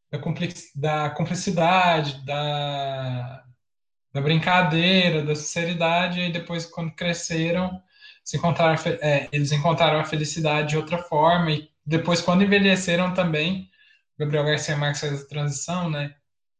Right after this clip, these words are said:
Fala que antes eles eram muito, é, como que eu vou dizer?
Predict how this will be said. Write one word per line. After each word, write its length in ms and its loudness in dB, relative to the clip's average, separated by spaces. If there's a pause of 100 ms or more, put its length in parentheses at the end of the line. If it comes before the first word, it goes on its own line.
(120)
Fala 160 4
que 120 0
antes 180 2
eles 140 0
eram 240 2
muito, 1160 0 (920)
é, 1000 -4 (1000)
como 200 0
que 80 -4
eu 40 -2
vou 120 2
dizer? 500 2